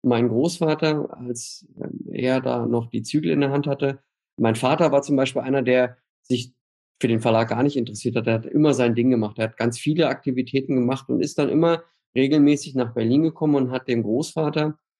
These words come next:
geholfen, bestimmte Sachen zu machen. I D S zum Beispiel hat er für ihn organisiert. Nach der I D S ist er dann wieder abgehauen und hat sein Ding durchgezogen.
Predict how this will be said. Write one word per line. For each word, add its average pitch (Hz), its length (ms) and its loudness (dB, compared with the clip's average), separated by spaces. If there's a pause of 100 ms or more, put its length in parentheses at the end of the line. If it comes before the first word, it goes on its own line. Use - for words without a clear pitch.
(140)
geholfen, 127 680 2
bestimmte 127 360 -2
Sachen 123 240 2
zu 110 100 -6
machen. 104 180 -2
I 139 80 2
D 123 140 4
S - 220 -2
zum 139 120 2
Beispiel 117 260 0
hat 110 140 0
er 110 80 -2
für 117 120 0
ihn 101 100 0
organisiert. 107 680 0
Nach 127 180 0
der 127 100 -2
I 123 80 -2
D 113 100 -2
S - 160 -4
ist 143 120 -12
er 139 80 2
dann 127 120 2
wieder 120 180 0
abgehauen 143 440 0
und 135 120 0
hat 127 140 -2
sein 113 240 0
Ding 135 200 0
durchgezogen. 156 680 -4